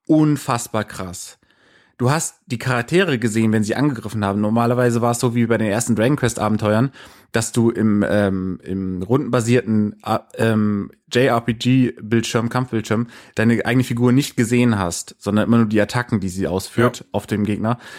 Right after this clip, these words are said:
Speaker 1: Ähm, aber er hat das so programmiert, dass du wirklich, ähm, die Figuren gesehen hast, die angegriffen haben, deine Party quasi. Und also dann diese, diese, diese Rache-Story dahinter und, und wie umfangreich das Ganze war. Es gab,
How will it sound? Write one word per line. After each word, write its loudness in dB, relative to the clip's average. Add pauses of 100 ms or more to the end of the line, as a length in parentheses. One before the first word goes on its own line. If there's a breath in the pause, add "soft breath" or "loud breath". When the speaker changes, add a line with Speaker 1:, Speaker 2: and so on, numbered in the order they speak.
(220 loud breath)
Speaker 1:
Ähm, 0 (340)
aber -2
er 0
hat -2
das -2
so 2
programmiert, 2
dass -4
du -4
wirklich, -2
ähm, 2
die -8
Figuren 2
gesehen 2
hast, -2
die -2
angegriffen -2
haben, -8
deine 2
Party -6
quasi. -8 (480 loud breath)
Und 2 (960)
also 0
dann 2
diese, -2
diese, 2
diese -2
Rache-Story 0
dahinter 0
und, -4
und -6 (320 loud breath)
wie -2
umfangreich 2
das -6
Ganze 0
war. 0
Es -6
gab, -2